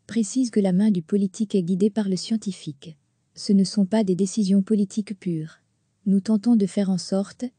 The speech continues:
que les systèmes de santé ne soient pas débordés. Une mesure a beaucoup fait parler d'elle, l'interdiction des événements rassemblant plus de mille personnes en milieu couvert.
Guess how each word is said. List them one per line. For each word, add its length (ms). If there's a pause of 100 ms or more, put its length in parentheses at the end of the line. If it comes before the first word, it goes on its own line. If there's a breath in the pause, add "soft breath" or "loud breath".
que 100
les 100
systèmes 480
de 100
santé 380
ne 80
soient 240
pas 160
débordés. 580 (400)
Une 200
mesure 400
a 60
beaucoup 320
fait 180
parler 320
d'elle, 360 (140)
l'interdiction 720
des 200
événements 460
rassemblant 500
plus 200
de 80
mille 240
personnes 460
en 60
milieu 300
couvert. 600